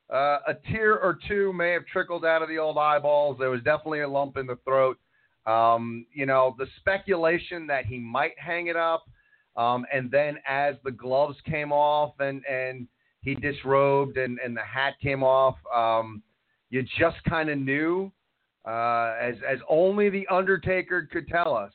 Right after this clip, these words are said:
that, you know, this was him walking away. I can't fathom, as a fan, um, as, as much as a fan could know a wrestler and a character, uh, he's been around forever. He was the, to me,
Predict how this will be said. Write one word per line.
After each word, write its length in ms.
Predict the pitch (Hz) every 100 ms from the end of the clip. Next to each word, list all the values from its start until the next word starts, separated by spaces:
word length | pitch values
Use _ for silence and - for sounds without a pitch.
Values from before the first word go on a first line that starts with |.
| _
that, 300 | 120 110 107 104 _
you 100 | 131
know, 440 | 127 123 120 120 110
this 240 | 101 135 143
was 160 | 156 139
him 320 | 160 156 147
walking 500 | 135 139 143 143 135
away. 520 | 123 139 139 110 98 _ _ _ _ _ -
I 400 | 151 214 254 214
can't 320 | - 220 214 214
fathom, 460 | - 185 156 110 98 _
as 260 | 151 196 240 220
a 80 | 190 -
fan, 360 | 247 220 117 - _ _ _ _ _ _
um, 380 | 123 131 135 139
as, 160 | 147 139
as 180 | 160 139
much 280 | 151 214 254
as 120 | 226
a 120 | 214 -
fan 380 | - 196 208 214 175
could 340 | 190 139 135
know 460 | 147 165 196 196 -
a 140 | 156 151
wrestler 640 | 143 160 156 - 160 156
and 140 | 156 139
a 60 |
character, 680 | 139 135 135 120 107 101 82 _
uh, 240 | 107 110 113
he's 220 | 123 123
been 180 | - 190
around 360 | 202 202 202 -
forever. 300 | 196 196 190
He 180 | 151 151
was 180 | 143 113
the, 260 | 117 127 117 123 -
to 80 |
me, 340 | 143 160 226